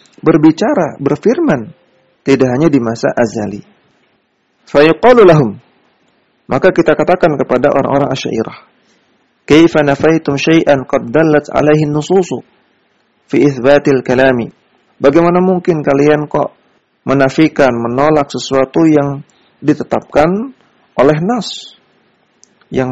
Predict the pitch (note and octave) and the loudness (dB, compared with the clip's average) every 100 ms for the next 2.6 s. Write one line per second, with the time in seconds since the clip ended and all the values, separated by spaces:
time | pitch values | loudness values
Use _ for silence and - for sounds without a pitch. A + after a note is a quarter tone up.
0 | C#3+ E3+ - D#3 D3+ C#3+ C3 C3 C3+ F3 | -2 -2 -2 -4 -4 -4 -4 -2 -2 -2
1 | - B2+ A#2+ C3+ C#3 C3 C#3+ - - C3+ | -4 -6 -4 -6 -6 -8 -6 -8 -4 -2
2 | C#3 A#2+ A2 - G#2+ A2+ | -2 -2 -6 -8 -6 -6